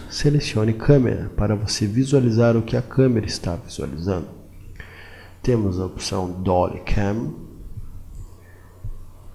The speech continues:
que ela aproxima ou afasta os objetos do visualizador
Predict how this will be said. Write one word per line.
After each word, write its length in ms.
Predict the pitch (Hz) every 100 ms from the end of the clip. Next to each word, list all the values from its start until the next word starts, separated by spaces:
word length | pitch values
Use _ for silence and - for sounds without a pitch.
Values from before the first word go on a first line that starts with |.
| -
que 160 | - 101
ela 260 | 82 57
aproxima 720 | 98 - 165 - 120 113 117 117
ou 200 | 123 127
afasta 560 | 131 - 104 113 -
os 80 | 95
objetos 680 | 90 87 90 98 98 - -
do 180 | 90 85
visualizador 840 | 82 87 87 92 90 104 85